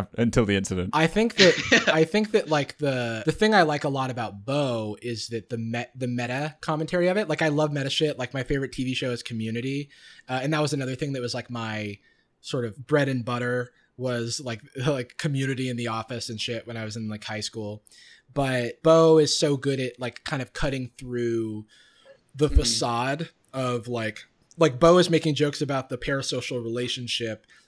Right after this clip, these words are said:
Speaker 2: in his bit where, like, there's somebody who, this is, like, maybe twenty twelve, one of his earlier things, where someone's like, "I love you" on the live recording. He's like, "No, you love the idea of me."
Speaker 3: You love the
Speaker 2: It's
Speaker 3: idea
Speaker 2: ca-,
Speaker 3: of me,
Speaker 2: yeah, it's
Speaker 3: yeah.
Speaker 2: called the parasocial relationship. Anyway, please buy my merch or whatever.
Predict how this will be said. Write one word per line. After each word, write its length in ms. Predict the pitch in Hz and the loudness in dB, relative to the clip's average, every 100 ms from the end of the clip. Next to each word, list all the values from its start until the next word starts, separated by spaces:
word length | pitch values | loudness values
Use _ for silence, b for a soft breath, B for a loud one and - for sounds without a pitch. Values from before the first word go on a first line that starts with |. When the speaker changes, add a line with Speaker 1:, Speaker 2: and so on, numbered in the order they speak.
| b | b
Speaker 2:
in 140 | 156 | -2
his 220 | 135 139 - | 0 -2 -2
bit 380 | - 147 135 135 | 2 2 2 -2
where, 160 | 135 | -4
like, 240 | 123 117 110 | -2 -4 -2
there's 240 | 147 147 | 2 2
somebody 460 | - 156 147 143 139 | 2 2 2 2 0
who, 280 | 143 143 131 | 0 -2 -2
this 200 | 131 151 | -4 -2
is, 80 | 151 | -2
like, 160 | 139 | -4
maybe 160 | 139 120 | -4 -6
twenty 280 | - 143 127 | -4 -4 -4
twelve, 400 | - 120 127 139 | -4 -6 -4 -4
one 120 | 139 | -4
of 40 | |
his 120 | 131 123 | -4 -6
earlier 340 | 127 123 120 | -4 -2 -4
things, 400 | 113 127 117 107 | -4 -4 -4 -6
where 80 | 127 | -8
someone's 280 | - 143 143 | -4 -2 -2
like, 140 | 139 - | -4 -2
"I 100 | 185 | -2
love 320 | 214 233 240 | 2 2 2
you" 240 | 214 180 120 | 4 4 2
on 100 | 131 | 0
the 60 | |
live 200 | 127 131 | -2 -2
recording. 360 | 139 - 135 123 | -4 -2 -2 -2
He's 160 | 117 131 | -4 -6
like, 140 | 123 | -2
"No, 220 | 156 170 | 4 6
you 380 | 160 147 135 127 | 6 4 2 0
love 200 | 123 147 | -2 0
the 100 | 143 147 | 2 2
idea 320 | 131 165 170 | 4 6 6
of 100 | 139 | 6
me." 200 | 139 113 | 0 -4
Speaker 3:
You 120 | 131 | -2
love 180 | 131 123 | -2 2
the 100 | 123 | 4
Speaker 2:
It's 120 | 175 | 4
Speaker 3:
idea 60 | - | 6
Speaker 2:
ca-, 100 | 202 | 8
Speaker 3:
of 60 | |
me, 60 | 214 | 10
Speaker 2:
yeah, 80 | 185 | 8
it's 60 | 175 | 6
Speaker 3:
yeah. 40 | |
Speaker 2:
called 180 | 190 175 | 6 6
the 80 | 175 | 6
parasocial 480 | 185 175 185 180 | 6 6 4 4
relationship. 540 | 165 175 180 160 139 127 | 4 4 4 0 -4 -4
Anyway, 260 | 165 165 147 | 0 2 2
please 220 | - 156 | 2 2
buy 160 | 139 139 | 2 0
my 140 | 131 | -2
merch 320 | 127 127 117 | -2 -2 -2
or 60 | 135 | -4
whatever. 400 | 127 120 123 117 | -4 -4 -6 -10